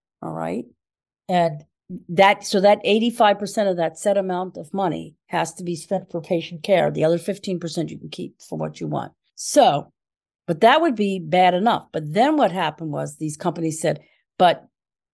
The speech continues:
we have a problem here. If it's a relatively healthy senior, we might be able to,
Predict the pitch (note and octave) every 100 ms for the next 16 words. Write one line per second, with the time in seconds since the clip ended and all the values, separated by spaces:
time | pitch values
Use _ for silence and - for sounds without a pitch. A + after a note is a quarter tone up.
0 | _ G3 A3 F3+ D3+ C4 C4 G3+ C#3 D3
1 | - _ _ F3+ D#3+ D#3 D#3+ D#3+ A#3+ C#4+
2 | - G#3 F3 E3 A#3 C#4+ F#3 D3+ E3 D3
3 | C#3 C#3 - _ _ _ E3 G#3 G#3 G3
4 | F3 E3+ D#3+ D#3